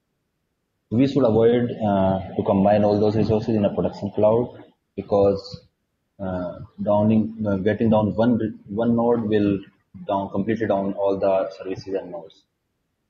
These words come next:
So we, for example, some V Ms, V Ms are running on compute node. So, uh, if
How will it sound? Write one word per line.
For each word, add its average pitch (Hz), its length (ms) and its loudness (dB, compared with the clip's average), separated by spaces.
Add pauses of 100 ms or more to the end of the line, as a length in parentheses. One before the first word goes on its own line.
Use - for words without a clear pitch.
(160)
So 92 260 -6
we, 104 240 -4 (140)
for 110 120 0
example, 104 600 0
some 107 200 -2
V 104 160 2
Ms, 110 340 -2 (360)
V 110 140 0
Ms 113 140 0
are 104 80 2
running 107 200 -2
on 101 140 -2
compute 110 400 -2
node. 123 260 0 (720)
So, 104 360 0 (520)
uh, 98 220 -6
if 107 120 -6